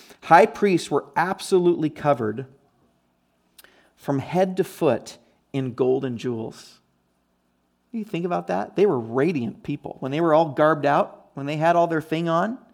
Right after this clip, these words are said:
uh, I mean, basically the entire net worth of the nation of Israel was in the ephod,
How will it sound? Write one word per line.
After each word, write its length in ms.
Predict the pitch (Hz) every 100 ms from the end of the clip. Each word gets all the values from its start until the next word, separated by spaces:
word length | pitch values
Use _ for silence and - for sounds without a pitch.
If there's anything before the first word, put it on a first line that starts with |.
| _ _ - - - _
uh, 200 | 143 139
I 100 | 151
mean, 100 | 139
basically 500 | 175 214 226 160 151
the 120 | 143
entire 480 | 139 139 - 175 180
net 360 | 139 139 165 -
worth 400 | 143 180 147 123
of 100 | 131
the 60 | 135
nation 420 | 135 156 - 143
of 100 | 123
Israel 400 | 160 160 127 123
was 160 | 123
in 160 | 131 139
the 80 | 135
ephod, 540 | 139 226 - 110 123